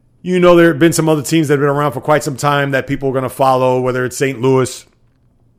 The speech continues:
with the Blues, and we know here in the East, the Flyers, of course, the Islanders, Penguins that have had success over the years. Even if you wanna go out west, where Gretzky went to the Kings, and they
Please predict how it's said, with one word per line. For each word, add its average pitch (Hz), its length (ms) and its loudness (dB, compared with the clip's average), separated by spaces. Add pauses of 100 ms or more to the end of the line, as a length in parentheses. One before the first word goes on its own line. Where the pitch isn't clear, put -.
(340)
with 135 140 -2
the 123 60 -2
Blues, 135 460 -2
and 113 100 -4
we 117 100 -2
know 123 200 2
here 131 180 2
in 127 60 -2
the 131 160 -6
East, 131 160 -2
the 120 80 -8
Flyers, 131 880 0
of - 80 -20
course, 135 160 0
the 113 120 -6
Islanders, 113 640 -2 (680)
Penguins 147 600 0
that 131 140 0
have 123 80 -2
had 131 200 -2
success 139 360 -2
over 131 160 -2
the 127 100 -4
years. 127 440 -2 (680)
Even 147 240 2
if 139 120 -2
you 135 80 -4
wanna 135 160 -4
go 127 140 -2
out 123 180 0
west, 151 580 2 (360)
where 131 200 -2
Gretzky 160 340 0
went 143 180 -2
to 127 60 -8
the 113 80 -8
Kings, 196 540 0
and 139 120 -2
they 147 200 -2